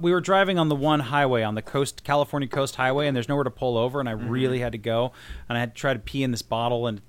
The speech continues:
Speaker 1: that, d-, I don't suggest it. If, if you do have to, get something with a wide mouth. Um, it gives you a little more
Speaker 2: Mm-hmm.
Speaker 1: room to move. Um, so, yes. Uh,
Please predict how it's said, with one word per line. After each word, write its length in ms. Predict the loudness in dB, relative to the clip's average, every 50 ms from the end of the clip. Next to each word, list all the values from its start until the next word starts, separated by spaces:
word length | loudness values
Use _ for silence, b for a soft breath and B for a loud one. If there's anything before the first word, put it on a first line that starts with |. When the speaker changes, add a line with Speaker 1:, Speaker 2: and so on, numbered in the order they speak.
| -10 -8
Speaker 1:
that, 160 | -8 -8 -8 -12 -18 -20 -8 -4
d-, 80 | -4 -4 -2 -4
I 80 | -4
don't 260 | -4 -2 -4 -4 -4
suggest 460 | -6 -10 -10 -8 -6 -4 -4 -4 -6 -8
it. 100 | -10 -10
If, 160 | -10 -10 -10 -10 -8
if 180 | -8 -8 -6
you 100 | -6 -6
do 200 | -4 -2 -2 -2
have 260 | -2 -2 -4 -6 -6 -8
to, 120 | -8 -8
get 160 | -6 -8 -8
something 280 | -8 -8 -8 -8 -8 -8
with 100 | -8 -8
a 60 | -8
wide 300 | -6 -6 -4 -4 -4 -4
mouth. 420 | -6 -4 -4 -4 -6 -8 -10 -16 -20 b b b b b b b b
Um, 280 | b -6 -4 -4 -6 -6
it 80 | -6
gives 160 | -8 -8 -8 -8
you 80 | -8
a 20 | -6
little 160 | -6 -4 -4
more 140 | -4 -4 -4
Speaker 2:
Mm-hmm. 100 | -4 -4
Speaker 1:
room 140 | -6 -6
to 100 | -6 -4
move. 480 | -4 -2 0 2 2 0 0 -2 -6 -12 b b b b b b b b
Um, 420 | -4 -4 -4 -4 -6 -8 -12 -16 -20 -20 -18
so, 380 | -10 -4 -2 -2 -2 -2 -4 -8 -10 -8
yes. 520 | -4 -2 -2 -2 -4 -6 -8 -10 -10 -12 -14 -18 -12 -8
Uh, 140 | -6 -6